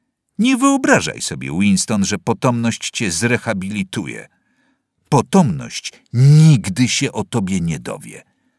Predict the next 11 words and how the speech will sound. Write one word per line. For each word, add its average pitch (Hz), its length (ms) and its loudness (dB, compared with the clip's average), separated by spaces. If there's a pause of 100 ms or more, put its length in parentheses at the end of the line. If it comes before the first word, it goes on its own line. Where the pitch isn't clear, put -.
(420)
Usuniemy 151 800 -2
cię - 220 -14
ze 60 140 -12
strumienia 71 640 -8
historii, - 600 -14 (280)
poddamy 131 540 0 (280)
ewaporacji. - 1120 -4 (720)
Ulecisz 233 500 -6
w - 80 -12
stratosferę 220 720 -8
jako 220 260 -12